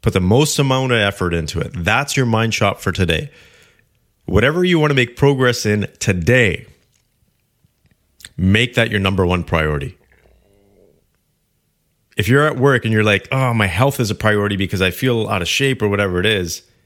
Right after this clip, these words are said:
go work out at lunch. Make it a priority. Or before you go home or whatever it is. If your relationship needs to progress, go home and make that a priority.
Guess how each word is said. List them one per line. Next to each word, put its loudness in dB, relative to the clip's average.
go 2
work 2
out 2
at -2
lunch. -4
Make 4
it 2
a 0
priority. -2
Or 0
before 2
you 0
go 2
home -2
or 0
whatever 0
it -2
is. -2
If -4
your 4
relationship 0
needs 0
to -4
progress, -2
go 4
home 0
and -2
make -2
that 0
a -6
priority. -4